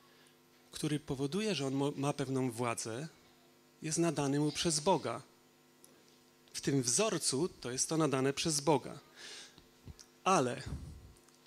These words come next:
jedna rzecz. Jeśli na jednym wdechu, zobaczymy, czy powiem to na jednym wdechu, na jednym wdechu mówimy, że mąż jest głową żony,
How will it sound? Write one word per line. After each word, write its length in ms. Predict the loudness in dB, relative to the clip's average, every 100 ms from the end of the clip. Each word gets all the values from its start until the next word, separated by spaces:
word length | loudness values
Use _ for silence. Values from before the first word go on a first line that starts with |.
| -20 -2
jedna 340 | 0 4 4 6
rzecz. 440 | 2 2 -2 -4 -8 -20 -20 -20 -20 -20 -20 -8
Jeśli 420 | 0 4 6 4
na 140 | 2 2
jednym 520 | 2 2 2 0 0
wdechu, 680 | 0 2 2 2 -4 -4 -4 -14 -20 -20 -20 -20 _ -20 -12
zobaczymy, 320 | -10 -6 -6
czy 120 | -6
powiem 320 | -6 -6 -6
to 80 | -6
na 100 | -6
jednym 280 | -6 -6 -8
wdechu, 280 | -10 -14 -18 -20 -20 -20 -20 -6
na 140 | -2
jednym 400 | 2 2 2 2
wdechu 360 | 4 0 2 2
mówimy, 420 | 2 4 4 4
że 120 | 2
mąż 360 | 2 4 2 2
jest 240 | 0 -2
głową 380 | -2 -2 0 -4
żony, 520 | 2 6 6 6 2